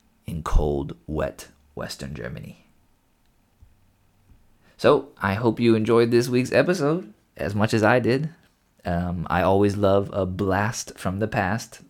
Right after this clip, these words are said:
A blast from the past is to have a memory from the past come. It's always nice to have some nostalgic moments. So I hope you have an amazing week and weekend. And until next time, take care.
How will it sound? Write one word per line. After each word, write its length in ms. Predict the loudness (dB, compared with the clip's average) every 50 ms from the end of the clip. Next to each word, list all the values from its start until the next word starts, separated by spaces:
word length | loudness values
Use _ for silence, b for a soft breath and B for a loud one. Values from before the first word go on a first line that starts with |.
| _ _
A 80 | -10 -8
blast 400 | -4 0 2 2 2 0 -2 -4
from 140 | -6 -4 -4
the 80 | -4
past 400 | -4 -2 -2 -2 -2 -4 -6 -8
is 280 | -6 -6 -6 -8 -10 -14 b b b b b b b b b b -6
to 100 | -4 -2
have 120 | -2 -2
a 40 | -2
memory 400 | -2 -2 -2 -2 0 -2 -2 -2
from 200 | -4 -6 -6 -6
the 80 | -6
past 360 | -4 -4 -4 -4 -4 -6 -8 -6
come. 320 | -2 -2 -2 -2 -4 -6 b b b b b b b b b b b b b b b b b b b b b b _ _ _
It's 220 | -8 -6 -6 -2 2
always 360 | 4 6 6 6 6 4 2
nice 240 | 2 2 0 0 -2
to 140 | -4 -4 -2
have 440 | 0 2 2 2 0 -2 -8 -14 -14
some 480 | -10 -4 -2 -2 0 -2 -2 -4 -8 -14 _ _
nostalgic 600 | -6 -6 -6 -4 -2 -2 -2 -2 -2 -6 -8 -6
moments. 520 | -6 -6 -6 -8 -10 -12 -16 -20 -20 -20 _ _ _ _ _ _ _ _ _ _ _ _ _ _ _ _ _ _ _ -20
So 260 | -10 -6 -4 -2 0
I 140 | 0 0 0
hope 260 | 0 -2 -4 -4 -4
you 100 | -6 -4
have 260 | -4 -2 -4 -4 -4
an 120 | -4 -4 -4
amazing 840 | -2 -2 -4 -4 -2 0 0 2 2 2 0 0 -2 -2 -2 -4 -2
week 240 | -2 -2 -2 -2 -4
and 160 | -2 0 0
weekend. 500 | 0 0 0 -2 -4 -2 -2 -4 -4 -6 B B B B B B B B B B B B B B _
And 140 | -2 -2 0
until 220 | 0 0 0 0
next 280 | 2 2 0 -2 -2 -6
time, 260 | -6 -4 -4 -6 -8 -10 -14 _ _ _ _ _ _ _ _ _ _ _ _ _
take 180 | -2 -2 -2 2
care. 360 | 0 0 0 0 -2 -6 -8